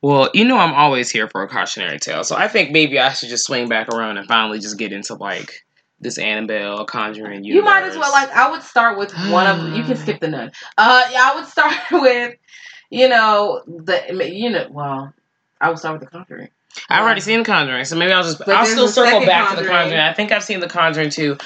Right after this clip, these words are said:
Speaker 1: I'm not really sure, but I'm probably
Speaker 2: There's
Speaker 1: just
Speaker 2: a
Speaker 1: gonna
Speaker 2: third
Speaker 1: watch
Speaker 2: one
Speaker 1: it again
Speaker 2: too.
Speaker 1: to jog my memory. Um, that way I can watch them all in the,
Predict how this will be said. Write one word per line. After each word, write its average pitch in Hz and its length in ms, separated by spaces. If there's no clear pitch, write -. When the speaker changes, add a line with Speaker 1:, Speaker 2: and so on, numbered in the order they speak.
Speaker 1:
I'm 180 120
not 170 180
really 170 180
sure, 156 200
but 165 100
I'm 185 80
probably 208 260
Speaker 2:
There's - 120
Speaker 1:
just - 60
Speaker 2:
a 185 40
Speaker 1:
gonna 147 120
Speaker 2:
third 143 60
Speaker 1:
watch 147 200
Speaker 2:
one 156 100
Speaker 1:
it 147 60
again 143 260
Speaker 2:
too. 147 120
Speaker 1:
to 123 60
jog 131 500
my 131 120
memory. 131 540
Um, 139 280
that 202 200
way 175 140
I 160 80
can 147 180
watch 135 300
them 135 160
all 123 340
in 127 220
the, 117 340